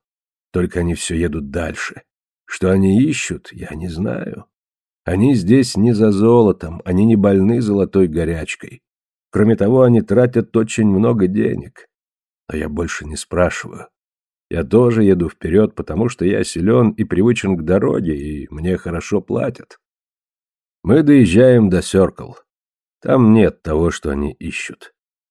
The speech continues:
Я думаю, теперь, может быть, мы отдохнём и дадим передохнуть собакам. Но мы не останавливаемся ни на один день. «Едем», говорит женщина мужчине, «едем дальше». И мы едем дальше. Мы оставляем Юкон.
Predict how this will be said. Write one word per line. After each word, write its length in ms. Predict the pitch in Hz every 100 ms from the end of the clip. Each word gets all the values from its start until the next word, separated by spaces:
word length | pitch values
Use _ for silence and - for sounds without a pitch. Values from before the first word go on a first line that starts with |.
| _
Я 140 | - 80
думаю, 320 | 82 80 78
теперь, 340 | - - 82
может 240 | 78 80 69
быть, 180 | 78
мы 140 | 82 80
отдохнём 640 | 78 67 73 - 90 120
и 40 | 95
дадим 320 | 73 71 87
передохнуть 560 | 78 76 73 - 104 -
собакам. 640 | 80 - 110 - - - _ _ _ _ _
Но 200 | 73 80
мы 180 | 90 123
не 120 | 135
останавливаемся 1040 | 127 113 101 104 120 117 113 110 101 95
ни 140 | 85 113
на 200 | 107 98
один 340 | 85 98 87
день. 360 | 78 85 71 - _ _ _ _ -
«Едем», 600 | 73 117 156 104 80 69
говорит 320 | 76 90 95
женщина 480 | 76 101 95 82 82
мужчине, 560 | 82 - 113 110 92
«едем 500 | 76 135 131 110 95
дальше». 560 | 82 67 - - - - _ _ -
И 60 |
мы 140 | 76 67
едем 480 | 78 95 73 67
дальше. 540 | 65 73 76 - - - _ _ _ _
Мы 140 | 82 92
оставляем 600 | - 80 80 95 90 73
Юкон. 540 | 73 - 87 78 -